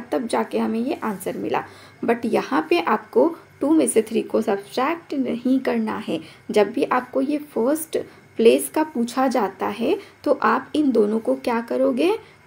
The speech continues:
Plus करोगे, मिलाओगे, ठीक है। और जब भी ये center बीच का जब भी पूछा जाता है, तो आप क्या करोगे,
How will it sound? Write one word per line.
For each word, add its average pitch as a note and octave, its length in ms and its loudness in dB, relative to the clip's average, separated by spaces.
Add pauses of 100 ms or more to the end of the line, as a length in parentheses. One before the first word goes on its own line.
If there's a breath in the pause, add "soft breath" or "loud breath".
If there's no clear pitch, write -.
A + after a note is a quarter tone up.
(140)
Plus C4+ 300 6
करोगे, G3+ 480 0
मिलाओगे, A#3 640 2 (180)
ठीक D#4 180 2
है। F#4 120 6 (280 loud breath)
और G3 100 4
जब G#3 240 0
भी E4 220 2 (280 loud breath)
ये A#3+ 100 4
center - 560 0 (200)
बीच A#3+ 520 -4
का D#4 160 -2
जब C#4+ 160 0
भी D4 120 0
पूछा A#3 380 -2
जाता A3 300 0
है, - 60 -4
तो D#4 100 -2
आप - 300 -2
क्या G#3+ 140 -6
करोगे, A3+ 440 2